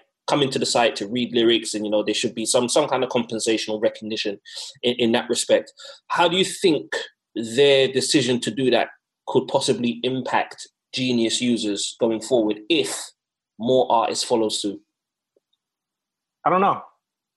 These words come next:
Speaker 2: That's a good question. I don't know. I, I didn't deal with that. That was, um, you know, our legal department dealt with that. You know, I, the Genius does pay for licensing and for the rights through the publishers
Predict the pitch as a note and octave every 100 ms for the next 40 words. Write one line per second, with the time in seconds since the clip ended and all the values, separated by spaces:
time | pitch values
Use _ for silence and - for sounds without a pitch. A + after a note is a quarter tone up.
0 | _ _ - C3 C3+ C#3 A#2+ C#3+ C3+ A#2+
1 | B2+ C#3+ C3+ B2 C3+ C#3 D3+ C#3 A#2+ B2+
2 | B2 A#2 A#2+ A#2 A#2 A#2+ A#2+ A#2 A#2 A2
3 | G#2+ G#2 G2+ _ _ _ _ _ _ _
4 | _ _ _ _ _ B2+ A#2+ A2 A2+ A#2+
5 | A#2+ A2 A#2+ A#2+ A2+ A#2 A#2 A#2 A#2+ A#2+
6 | - _ _ _ _ _ - B2 A2+ G#2+
7 | A2 G2+ - A#2 A2+ C#2 - - C#3+ D3
8 | C3+ G#2+ C3 C3 B2 - C3 B2 B2 A#2+
9 | A#2 _ _ _ _ _ _ _ _ _
10 | _ B2 A#2+ B2+ B2 A#2+ - A#2+ A#2 -
11 | A2+ G#2+ A2 A2+ - A#2+ G#2 A#2+ B2 B2
12 | D#3+ E3+ -